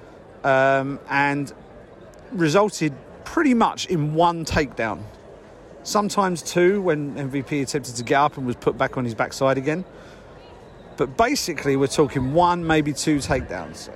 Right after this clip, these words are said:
okay? Then the question is asked about the effectiveness of the grappling.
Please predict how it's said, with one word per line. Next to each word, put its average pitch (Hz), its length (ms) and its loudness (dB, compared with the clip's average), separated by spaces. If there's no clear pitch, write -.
okay? 151 300 0
Then 220 300 4
the 208 80 2
question 156 400 0
is 139 120 0
asked 131 320 2
about 127 240 -2
the 123 80 -4
effectiveness 113 840 -8
of 120 180 0
the 117 60 -6
grappling. 101 560 -2